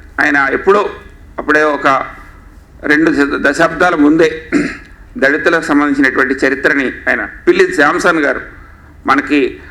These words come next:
సాహిత్య చరిత్ర రాశారు, దళిత సాహిత్య చరిత్ర. అది అందుబాటులో లేకుండా పోయింది. ఎలా జరుగుతుంది అనేది మనం చాలా జాగ్రత్తగా, పుస్తకాలు అమ్ముడవడమే కాదు, అమ్ముడవడం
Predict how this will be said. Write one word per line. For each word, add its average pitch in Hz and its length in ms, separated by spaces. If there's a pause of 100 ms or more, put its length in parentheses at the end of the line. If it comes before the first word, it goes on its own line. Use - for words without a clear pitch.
(580)
సాహిత్య 170 380
చరిత్ర 165 180
రాశారు, 143 320
దళిత 143 300
సాహిత్య 139 300
చరిత్ర. 123 240 (200)
అది 160 120
అందుబాటులో 247 500
లేకుండా 214 420
పోయింది. 143 360 (440)
ఎలా 175 200
జరుగుతుంది 185 600
అనేది 165 240
మనం 151 300
చాలా 143 140
జాగ్రత్తగా, 143 520 (300)
పుస్తకాలు 196 340
అమ్ముడవడమే 196 520
కాదు, 156 320 (800)
అమ్ముడవడం 208 680